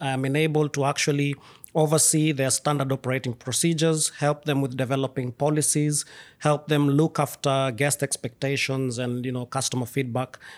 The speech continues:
And then again, the story of my transition as well, moving up the roles, it shows that the organization is actually giving you an opportunity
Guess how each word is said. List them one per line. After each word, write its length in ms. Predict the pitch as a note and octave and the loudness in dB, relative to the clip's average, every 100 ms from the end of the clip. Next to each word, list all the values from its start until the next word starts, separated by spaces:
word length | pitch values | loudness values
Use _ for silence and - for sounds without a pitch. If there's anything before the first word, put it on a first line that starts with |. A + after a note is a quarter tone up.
| - | -4
And 140 | C#3 D3 | 0 2
then 100 | E3+ | 2
again, 400 | D#3+ F3 E3+ F#3+ | 2 2 0 -2
the 120 | D#3 | -2
story 400 | D3+ - G#3 G#3 | 0 2 4 4
of 160 | F3 D#3 | 4 4
my 220 | C#3 D#3 | 2 2
transition 600 | D#3+ D#3 C#3+ - D3 C3+ | 2 0 2 0 0 0
as 140 | B2+ A#2+ | -2 -2
well, 220 | C#3+ C#3 | 0 0
moving 340 | C3+ D3 C#3 | 0 2 0
up 280 | C#3 C3+ - | 0 -2 -4
the 100 | B2 | -2
roles, 380 | A#2+ D3 C3+ - - - - | 2 2 0 -4 -10 -20 -6
it 120 | D#3+ | -2
shows 420 | - - F3+ F3+ | 0 4 4 4
that 160 | D#3 C#3+ | 2 0
the 100 | D3 | 2
organization 720 | F3 F3 E3 B2+ D#3+ D3+ E3 | 2 4 4 4 2 2 2
is 140 | C#3+ B2 | 2 2
actually 340 | D#3 - D3 | 0 0 -2
giving 300 | C3 D#3 D3 | 0 -2 0
you 80 | D3+ | 2
an 80 | C#3+ | 2
opportunity 680 | D3 C3 C#3+ C#3 C#3+ G3 | -2 -2 0 0 0 -2